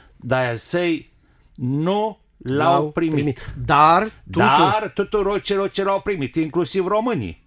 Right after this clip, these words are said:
Speaker 1: inclusiv rușii, inclusiv bulgarii și toate
Speaker 2: Americanii
Speaker 1: țări-,
Speaker 2: și toate țările?
Speaker 1: indiferent.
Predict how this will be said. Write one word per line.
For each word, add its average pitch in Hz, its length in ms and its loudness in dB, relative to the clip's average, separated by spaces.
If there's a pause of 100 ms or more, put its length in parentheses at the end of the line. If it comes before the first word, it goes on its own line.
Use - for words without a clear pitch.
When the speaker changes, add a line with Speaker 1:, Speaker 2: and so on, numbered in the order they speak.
(360)
Speaker 1:
inclusiv 139 580 -4
rușii, 165 500 -4
inclusiv 123 540 -6 (240)
bulgarii 139 720 -4
și - 80 -14
toate 156 160 0
Speaker 2:
Americanii 165 340 0
Speaker 1:
țări-, 170 120 0
Speaker 2:
și - 60 -14
toate 160 200 -4
țările? 165 320 -2
Speaker 1:
indiferent. 202 480 -4